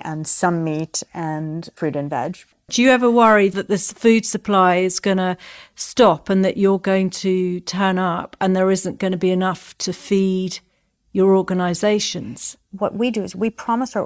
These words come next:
Speaker 1: organizations we're coming on specific days of the week. So usually most of our partners get deliveries once a week. On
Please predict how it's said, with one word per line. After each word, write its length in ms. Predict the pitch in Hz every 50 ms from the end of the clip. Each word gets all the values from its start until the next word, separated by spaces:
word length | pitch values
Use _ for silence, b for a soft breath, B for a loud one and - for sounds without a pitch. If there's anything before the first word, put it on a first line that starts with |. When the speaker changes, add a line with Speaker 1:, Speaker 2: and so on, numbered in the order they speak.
| - 185
Speaker 1:
organizations 680 | 180 180 175 175 165 - 180 175 - - 170 165 - -
we're 200 | 170 - - - -
coming 240 | 180 170 165 160 156
on 120 | 151 160
specific 520 | - - - 160 - - 170 147 - 156 - 165
days 180 | 147 151 151 151
of 100 | 151 143
the 120 | 151 139 127 131
week. 220 | - 101 - - -
So 160 | - - 156 143 147 151 160 160
usually 340 | 151 156 151 151 139 147 B B B B
most 260 | 185 190 196 185 -
of 60 | 160 165
our 80 | 160 - -
partners 260 | 156 143 156 156 - - -
get 200 | 151 - - _ -
deliveries 380 | - 160 151 143 151 151 147 160
once 300 | 151 156 147 147 - -
a 40 | -
week. 260 | 110 80 - _ _ b b b b b b
On 160 | - 202 190